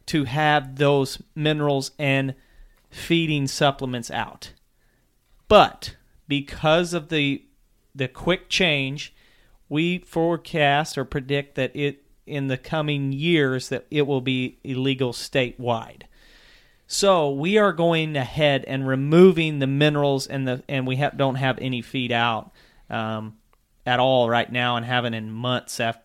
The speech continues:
in months and months. But we are removing all that, and we're gonna go ahead and get on the game of no supplements and mineral on our farms.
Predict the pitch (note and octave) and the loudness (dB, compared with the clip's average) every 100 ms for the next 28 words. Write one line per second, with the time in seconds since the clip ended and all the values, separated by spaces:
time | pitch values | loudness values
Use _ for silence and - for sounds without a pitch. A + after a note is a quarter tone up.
0 | - C3 A#2 A#2 A#2 B2 A#2 - A#2 A#2+ | -16 -10 -8 -8 -6 -4 -6 -8 -8 -6
1 | A2+ - - - - D#3+ G#2 - - _ | -6 -10 -18 -2 4 4 2 -10 -20 _
2 | _ C#3+ D#3+ D3 C#3+ C3 C3+ D#3+ D#3+ D#3 | _ -2 0 4 4 4 0 2 2 0
3 | C#3+ C#3+ C3 B2 A#2+ - - _ - A#2+ | 2 4 4 2 0 -6 -18 _ -8 -4
4 | C3 C3+ C3+ A#2+ B2+ B2 B2+ A#2+ A#2 B2+ | -2 0 0 2 2 2 0 -2 -4 -4
5 | - C3 A#2+ A2+ B2 B2 A#2 A#2 - _ | -4 -4 -4 -2 0 0 -2 -4 -6 _
6 | _ _ _ C3 C3 C3+ C3 B2+ A#2+ _ | _ _ _ -6 2 6 8 6 2 _
7 | _ _ _ _ _ _ _ _ _ _ | _ _ _ _ _ _ _ _ _ _
8 | _ _ _ _ - - D3 C#3 C#3 C3 | _ _ _ _ -12 0 2 2 0 0
9 | B2+ B2+ B2+ A#2+ A#2+ A#2 G#2 - _ _ | -4 -6 -10 -8 -6 -6 -8 -16 _ _
10 | - C3+ B2 A#2+ - D#2+ B1 - - | -2 0 0 -2 -4 -14 -16 -18 -20